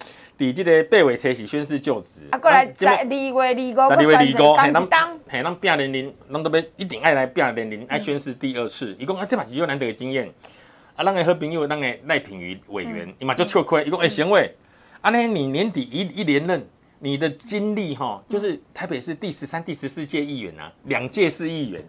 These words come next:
Speaker 2: 对，头尾五个月。
Speaker 1: 对，这四个月咱 <laughs> 都等于是一届。
Speaker 2: 嗯。
Speaker 1: 哦，所以我感觉这真正是足趣味的一个经验啦吼。不过这嘛是人提醒啊，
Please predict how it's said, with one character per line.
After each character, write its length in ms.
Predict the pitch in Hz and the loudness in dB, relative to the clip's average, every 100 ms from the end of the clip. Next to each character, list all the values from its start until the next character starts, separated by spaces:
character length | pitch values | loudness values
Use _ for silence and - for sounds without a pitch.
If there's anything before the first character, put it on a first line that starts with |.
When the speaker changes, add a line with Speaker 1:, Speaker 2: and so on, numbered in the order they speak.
| _ | _
Speaker 2:
对， 160 | - 285 | -2 -2
头 240 | 277 247 | 2 4
尾 180 | 277 339 | 8 8
五 140 | 254 233 | 8 2
个 240 | 277 269 240 | 4 2 2
月。 100 | 214 214 - | -2 -6 4
Speaker 1:
对， 160 | 170 117 | 6 6
这 100 | 202 | 2
四 140 | 180 190 | 2 2
个 80 | 175 | 4
月 80 | |
咱 260 | 151 151 135 - | 4 2 -4 -8
<laughs> 160 | - 131 - | -6 -6 -4
都 100 | 160 | -6
等 180 | 151 185 | -4 -4
于 140 | 175 123 | -4 -6
是 80 | |
一 40 | 110 | -10
届。 140 | 101 - 98 82 - - | -16 -4 -2 -2 -8 -16
Speaker 2:
嗯。 140 | 226 - | -14 -6
Speaker 1:
哦， 80 | 135 | -4
所 100 | 180 | 0
以 60 | 226 | 0
我 60 | |
感 100 | 220 | 0
觉 60 | 226 | -2
这 200 | 226 214 - | -2 -6 -10
真 180 | - 165 | -10 -6
正 140 | 202 | -4
是 140 | 151 117 | -4 -4
足 280 | 170 175 180 _ _ _ | -2 -2 -4 _ _ _
趣 220 | - 233 175 | -6 -2 -2
味 300 | 147 143 139 | 0 0 0
的 80 | 110 | -2
一 20 | |
个 320 | 113 110 110 - | -4 -4 -4 -8
经 260 | 120 117 | -10 -8
验 220 | 110 107 107 | -6 -6 -6
啦 160 | 90 | -6
吼。 100 | 98 | -6
不 80 | 92 | -4
过 60 | 196 | -2
这 60 | |
嘛 80 | 220 | -2
是 80 | 104 | -4
人 280 | 92 143 175 | -6 -4 -6
提 220 | - 120 | -8 -8
醒 320 | 117 - 127 | -8 -10 -8
啊， 120 | 113 | -8